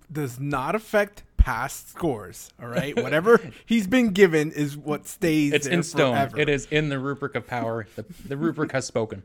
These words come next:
Speaker 2: It cannot
Speaker 1: Exactly.
Speaker 2: be changed. Article goes on to say, "An enlightening study of reported Sasquatch sightings determined which states rank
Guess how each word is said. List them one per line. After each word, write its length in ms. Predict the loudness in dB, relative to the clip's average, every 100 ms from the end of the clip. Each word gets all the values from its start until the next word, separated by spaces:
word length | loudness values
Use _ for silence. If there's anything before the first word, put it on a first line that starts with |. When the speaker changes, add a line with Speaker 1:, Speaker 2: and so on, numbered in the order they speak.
| -12
Speaker 2:
It 140 | -14
cannot 240 | -8 -8 -4
Speaker 1:
Exactly. 320 | -2 -2 -4
Speaker 2:
be 60 | -8
changed. 220 | -12 -16 -20 -20 -20 -20 _ _ _ _ _ _
Article 300 | -4 -4 -4
goes 220 | -4 -4 -4
on 140 | -4
to 60 | -4
say, 320 | -4 -4 -6 _ -12
"An 140 | -4 -2
enlightening 420 | 0 0 -2 -8
study 420 | -6 -4 -4 -6 -10
of 120 | -12 -10
reported 420 | -8 -8 -6 -8
Sasquatch 580 | -6 -6 -6 -6 -6 -6
sightings 360 | -6 -6 -8
determined 460 | -10 -10 -8 -6 -8
which 320 | -8 -8 -8
states 380 | -8 -8 -8 -10
rank 260 | -8 -10